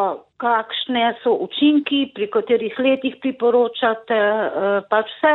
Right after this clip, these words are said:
kar je do zdaj znanega o terapiji z matičnimi celicami in tudi kako to zdravljenje poteka.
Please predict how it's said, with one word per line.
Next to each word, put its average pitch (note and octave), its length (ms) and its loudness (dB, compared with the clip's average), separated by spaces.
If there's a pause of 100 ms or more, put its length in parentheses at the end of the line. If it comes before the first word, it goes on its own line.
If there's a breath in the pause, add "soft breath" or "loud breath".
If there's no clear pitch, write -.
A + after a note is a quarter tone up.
(120)
kar B3+ 260 2
je A#3+ 160 -4
do A3+ 160 -6
zdaj A3 300 -2
znanega G3+ 640 0
o F#3+ 280 2
terapiji G#3 520 -4
z F3 60 -14
matičnimi F#3 680 -4
celicami E3+ 640 -4
in G#3+ 120 0
tudi B3 200 0
kako C4 300 4
to B3+ 240 6 (320 loud breath)
zdravljenje G3 580 0
poteka. - 560 -6